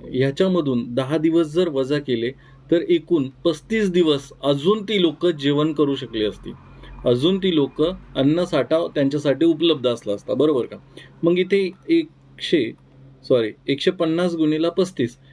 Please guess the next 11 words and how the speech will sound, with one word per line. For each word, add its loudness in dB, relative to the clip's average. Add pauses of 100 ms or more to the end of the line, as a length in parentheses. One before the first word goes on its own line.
(140)
एवढा 2
अन्न 0
साठा 0
उपलब्ध 0
असणार -2
आहे. -6
एकशे -4
पन्नास -2
विद्यार्थ्यांसाठी -2 (500)
पस्तीस 2
दिवसाचा 0